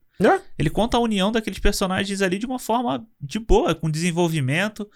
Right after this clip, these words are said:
Speaker 2: com causa e consequência, tudo ali.
Speaker 1: A divisão de partes é boa,
Speaker 2: É.
Speaker 1: ele casa ali meio a jornada de todo mundo, a coisa.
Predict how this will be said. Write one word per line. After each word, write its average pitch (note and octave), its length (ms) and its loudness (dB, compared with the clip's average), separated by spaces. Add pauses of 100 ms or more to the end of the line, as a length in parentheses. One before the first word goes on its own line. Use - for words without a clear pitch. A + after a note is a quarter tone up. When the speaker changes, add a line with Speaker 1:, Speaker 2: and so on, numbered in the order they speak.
(260)
Speaker 2:
com C#3+ 120 -2
causa D#3+ 280 4
e D#3+ 40 -4
consequência, E3 800 0
tudo - 200 -8
ali. D#4+ 220 0
Speaker 1:
A A2+ 80 4
divisão A#2 280 6
de A#2 100 2
partes A2+ 260 6
é A2 40 6
boa, C#3 520 8
Speaker 2:
É. - 20 8
Speaker 1:
ele A2+ 120 8
casa A#2+ 320 4
ali G#2+ 140 6
meio A2 160 6
a G#2+ 40 6
jornada G#2 360 6
de G2 120 0
todo G2 200 4
mundo, C#3+ 560 6
a A2 60 4
coisa. A#2 320 4